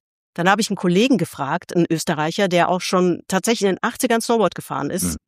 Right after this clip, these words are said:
Speaker 1: Und das, äh, also das heißt, er war früh dabei und hab
Speaker 2: Ja.
Speaker 1: gesagt, „Sag mal, hast du von dem jemals gehört?“ Er so, „Nö, weiß ich nicht, sagt mir nix. Aber ruf halt mal in der Steiermark an.“ Ich so, „Gut, gute, gute Idee eigentlich.“ Und dann hab ich in Graz angerufen, im Joanneum. Ähm,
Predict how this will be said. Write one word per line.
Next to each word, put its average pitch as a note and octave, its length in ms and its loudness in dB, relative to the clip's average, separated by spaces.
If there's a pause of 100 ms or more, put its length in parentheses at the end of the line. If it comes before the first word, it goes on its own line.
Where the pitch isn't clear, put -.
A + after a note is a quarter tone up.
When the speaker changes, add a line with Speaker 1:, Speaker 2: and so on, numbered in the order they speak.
(420)
Speaker 1:
Und F#3+ 200 2
das, F#3+ 240 2
äh, F#3 160 0
also F#3+ 240 4
das F3+ 200 -2
heißt, F3+ 180 0
er F3+ 80 0
war E3 100 0
früh - 180 -2
dabei D#3+ 400 0
und F#3+ 60 0
hab G#2+ 60 4
Speaker 2:
Ja. C3 100 6
Speaker 1:
gesagt, E3+ 180 4
„Sag D3+ 80 0
mal, D3+ 120 0
hast D#3+ 180 -4
du F3+ 40 0
von F3 200 -2
dem D#3 160 -2
jemals D3 360 -4
gehört?“ F#3+ 180 -2
Er D#3+ 80 -2
so, D3 100 -6
„Nö, C3+ 260 -2
weiß B2+ 240 -6
ich B2+ 120 -8
nicht, - 280 -8
sagt - 240 -8
mir D#3 100 -2
nix. C#3 200 -4 (280)
Aber D3 160 -2
ruf - 240 -4
halt E3 140 2
mal D#3+ 100 2
in D#3 60 2
der E3 80 2
Steiermark D#3+ 540 2
an.“ A3+ 260 2
Ich C#3+ 100 -6
so, B2 180 -8
„Gut, F3+ 360 -6
gute, B3+ 340 2 (120)
gute F4 220 4
Idee D#4 240 0
eigentlich.“ E3 480 0 (560)
Und G3 140 2
dann G3 180 4
hab - 180 0
ich G#3+ 300 0
in F#3 120 2
Graz E3 360 -2
angerufen, B3 600 0
im G3 140 0
Joanneum. F3 640 0 (560)
Ähm, G#3 520 2